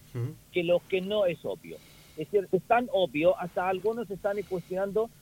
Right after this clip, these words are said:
Speaker 2: la intencionalidad del Estado de Israel, lo que pretende el Estado de Israel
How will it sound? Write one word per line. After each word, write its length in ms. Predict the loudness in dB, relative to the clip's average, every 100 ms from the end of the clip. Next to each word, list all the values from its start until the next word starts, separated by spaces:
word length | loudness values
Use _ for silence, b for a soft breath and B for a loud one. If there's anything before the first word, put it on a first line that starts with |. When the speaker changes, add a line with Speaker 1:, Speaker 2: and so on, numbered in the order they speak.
| -20 -2
Speaker 2:
la 260 | 0 2
intencionalidad 880 | -2 -6 -8 -8 -4 -4 -2 0 0
del 180 | -2 -6
Estado 340 | -2 0 0
de 120 | -2
Israel, 420 | -4 -2 -2 0 0
lo 100 | -2
que 120 | -4
pretende 460 | -4 -4 -4 -2
el 60 | -4
Estado 360 | 4 6 6 6
de 140 | 2
Israel 440 | 4 6 8 6